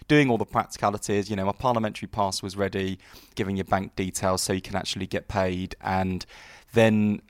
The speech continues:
I got a kind of one-to-one tour of the whole Palace of Westminster, and, um, I'd never actually been in the House of Commons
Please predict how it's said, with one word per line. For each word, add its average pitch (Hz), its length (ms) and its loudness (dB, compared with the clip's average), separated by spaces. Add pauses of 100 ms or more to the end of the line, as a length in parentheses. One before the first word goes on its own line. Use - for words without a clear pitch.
I 101 140 4
got 98 280 2
a - 40 -6
kind 101 280 2
of 95 80 -2 (200)
one-to-one 104 580 2
tour 113 280 2
of 92 100 -4
the 95 60 -6
whole 95 160 0
Palace 92 340 -6
of 92 80 -8
Westminster, 95 580 -6
and, 90 320 -6
um, 92 320 -2 (500)
I'd 107 120 2
never 113 240 4
actually - 260 -4
been 92 580 0
in 95 420 -2 (140)
the 98 120 -4
House 98 300 -2
of - 100 -14
Commons 92 560 -4